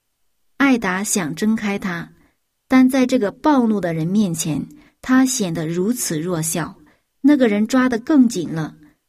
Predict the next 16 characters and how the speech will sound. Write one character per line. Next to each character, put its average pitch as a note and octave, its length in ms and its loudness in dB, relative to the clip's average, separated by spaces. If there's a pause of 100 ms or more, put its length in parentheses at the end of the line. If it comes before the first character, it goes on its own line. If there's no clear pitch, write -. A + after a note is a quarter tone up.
(140)
艾 B3 200 2
达 F#3 220 -6
紧 F3 240 -6
张 F3+ 200 -4
起 F#3+ 160 -8
来， D#3 280 -6 (320)
这 D4+ 160 2
个 C4 120 6
人 G3 240 -4
朝 F#3 280 -4
着 G#3 140 0
周 B3+ 160 2
围 G#3+ 180 2
看 C#4+ 260 0
了 F#3 120 -2
看， F#3 320 -4